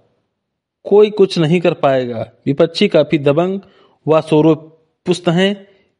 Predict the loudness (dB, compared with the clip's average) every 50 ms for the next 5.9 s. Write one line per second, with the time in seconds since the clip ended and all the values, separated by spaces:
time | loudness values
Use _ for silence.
0 | _ _ -4 -2 0 0 0 2 2 0 0 0 0 0 0 0 -4 -10 _ _
1 | _ _ _ _ _ _ _ 2 2 2 2 0 0 -2 -2 -2 -4 -6 -8 -14
2 | _ _ _ -2 0 2 2 2 0 0 -2 -2 -2 -2 -2 -2 -4 -2 -4 -4
3 | -6 -10 -16 _ _ _ _ _ _ _ _ _ 0 2 2 2 0 0 -2 -12
4 | -18 -20 _ _ _ _ _ _ _ _ _ _ _ _ _ _ _ _ 0 0
5 | 0 0 -2 -2 -2 -2 -2 -2 -4 0 2 0 0 2 2 2 0